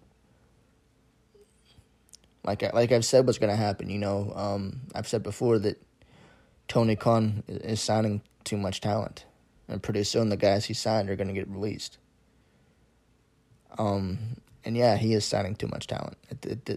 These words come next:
at, at this point in time, it is happening. Um, there are a few people walking away from A E W. I've seen some people get released.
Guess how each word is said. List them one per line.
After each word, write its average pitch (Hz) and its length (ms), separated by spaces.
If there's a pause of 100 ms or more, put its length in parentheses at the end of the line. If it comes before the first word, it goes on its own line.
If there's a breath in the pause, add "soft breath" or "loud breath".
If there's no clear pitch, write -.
at, 104 220
at 107 140
this 113 120
point 113 220
in - 60
time, 113 400
it 104 120
is 104 140
happening. - 440 (2250 soft breath)
Um, 98 440 (1120 soft breath)
there 104 140
are 113 140
a 110 60
few 110 200
people 110 320
walking 107 400
away 110 540 (540 soft breath)
from - 160
A 104 140
E - 40
W. 104 380
I've 92 100
seen 101 300 (100)
some - 200
people 104 260
get - 200
released. 104 540